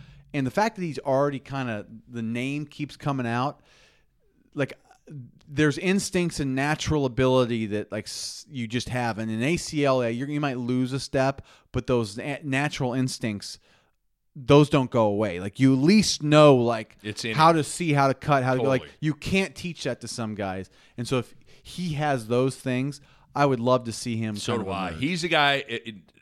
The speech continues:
Speaker 2: yeah, outside of your obvious stars, the guy that I'm pretty excited to watch this year, I, he'd be high on my list of guys I wanna watch play, you
Speaker 1: Yeah.
Speaker 2: know? Uh, then you have a guy like Ramir Johnson, played a little bit against Maryland last year.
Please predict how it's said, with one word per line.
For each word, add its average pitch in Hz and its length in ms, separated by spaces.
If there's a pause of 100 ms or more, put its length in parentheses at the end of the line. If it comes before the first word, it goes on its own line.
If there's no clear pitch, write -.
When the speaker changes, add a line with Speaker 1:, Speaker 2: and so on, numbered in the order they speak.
(600)
Speaker 2:
yeah, 135 140
outside 147 320
of 127 80
your 113 160
obvious 110 580
stars, 101 720
the 110 100
guy 123 220
that 139 100
I'm 120 180
pretty 131 280
excited 110 460
to 101 60
watch 95 360
this 98 160
year, 90 260
I, 104 140
he'd 113 240
be 127 120
high 117 240
on 104 120
my 98 140
list 98 360
of 98 80
guys 92 280
I 90 80
wanna 90 220
watch 85 260
play, 73 320 (120)
you 104 140
Speaker 1:
Yeah. 107 80
Speaker 2:
know? 92 180 (360)
Uh, 90 280 (120)
then 165 160
you 175 60
have 147 100
a - 20
guy 135 140
like 127 160
Ramir 139 280
Johnson, 131 380
played 123 220
a 117 40
little 120 140
bit 113 120
against 110 220
Maryland 110 440
last 101 340
year. 101 320